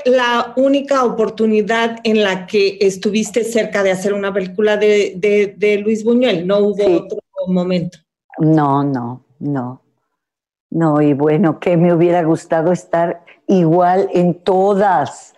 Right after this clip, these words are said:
Speaker 2: de sombra que pasa de lo que <laughs> hubiera sido.
Speaker 1: Pregunta también a Alicia,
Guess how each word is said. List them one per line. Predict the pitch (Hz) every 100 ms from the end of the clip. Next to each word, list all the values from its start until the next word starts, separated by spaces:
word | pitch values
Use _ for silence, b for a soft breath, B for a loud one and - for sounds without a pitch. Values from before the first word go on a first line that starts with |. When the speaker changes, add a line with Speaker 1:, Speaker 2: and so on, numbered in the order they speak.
| b _
Speaker 2:
de | 139 175
sombra | 165 - 196 185 196 196 190 190
que | 175
pasa | - 190 160 - 151
de | 147
lo | 139 139
que | 190 156 143 B B B -
<laughs> | -
hubiera | 330 254 269 320 262 285 254
sido. | - - 185 170 175 127 123 B B B B _ _ _ _ _ _ _ _ _ B B B B B -
Speaker 1:
Pregunta | 247 254 277 285 294
también | 277 233 233 233 233 233 233
a | 220 214 214
Alicia, | 214 233 220 - - 202